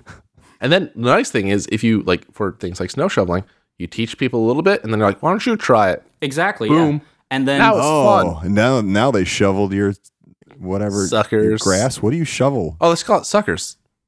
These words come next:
Speaker 1: Suckers. <laughs> Mm.
Speaker 3: And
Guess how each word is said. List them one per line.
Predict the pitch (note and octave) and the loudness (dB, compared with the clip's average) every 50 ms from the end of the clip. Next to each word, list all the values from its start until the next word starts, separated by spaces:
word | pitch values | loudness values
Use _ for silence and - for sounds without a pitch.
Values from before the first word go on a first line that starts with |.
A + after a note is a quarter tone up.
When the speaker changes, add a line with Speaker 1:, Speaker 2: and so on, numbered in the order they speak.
| _ _ _ | _ _ _
Speaker 1:
Suckers. | - - - - B2 G2 - - - A3+ A#3 F#3+ - - - - - - | -12 -8 -4 -2 -2 -2 -2 0 2 4 4 4 2 0 -6 -8 -10 -14
<laughs> | - _ _ _ _ _ - - - _ _ _ - | -16 _ _ _ _ _ -20 -20 -20 _ _ _ -10
Mm. | - A#2+ B2 B2+ B2+ A#2+ A#2+ A2+ G#2+ F2+ E2 - - - _ _ _ _ _ _ _ _ _ - | -6 -4 -2 -2 -2 -2 -2 -2 -4 -6 -8 -14 -18 -20 _ _ _ _ _ _ _ _ _ -10
Speaker 3:
And | D3 C#3 C3+ | -8 -8 -10